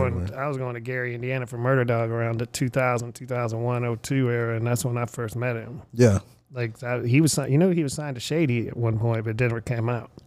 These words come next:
Speaker 2: Nah, I never knew that.
Speaker 1: Long
Speaker 2: I just knew
Speaker 1: time
Speaker 2: about the
Speaker 1: ago, yeah.
Speaker 2: Jeezy situation or whatever.
Speaker 1: Yeah, that was later.
Speaker 2: Wow.
Speaker 1: But he was a kid.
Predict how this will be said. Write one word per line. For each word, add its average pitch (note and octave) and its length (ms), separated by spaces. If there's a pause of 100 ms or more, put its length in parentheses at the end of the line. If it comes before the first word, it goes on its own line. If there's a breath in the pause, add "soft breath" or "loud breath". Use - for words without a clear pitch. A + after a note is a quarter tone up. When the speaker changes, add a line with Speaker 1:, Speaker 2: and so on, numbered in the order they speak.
(160)
Speaker 2:
Nah, D#3+ 420
I C3 40
never F#3 300
knew B3+ 220
that. - 280 (160)
Speaker 1:
Long C3+ 120
Speaker 2:
I - 40
just G3+ 160
knew E3 60
Speaker 1:
time D3 100
Speaker 2:
about C3+ 120
the A#2 100
Speaker 1:
ago, B2 100
yeah. G#3+ 160
Speaker 2:
Jeezy A#2+ 140
situation G2 560
or F#2+ 40
whatever. F#2+ 380
Speaker 1:
Yeah, A#2 340
that C3+ 60
was C3+ 140
later. B2+ 340 (840)
Speaker 2:
Wow. - 420
Speaker 1:
But C#3+ 100
he E3 80
was E3 100
a B2 60
kid. C3 460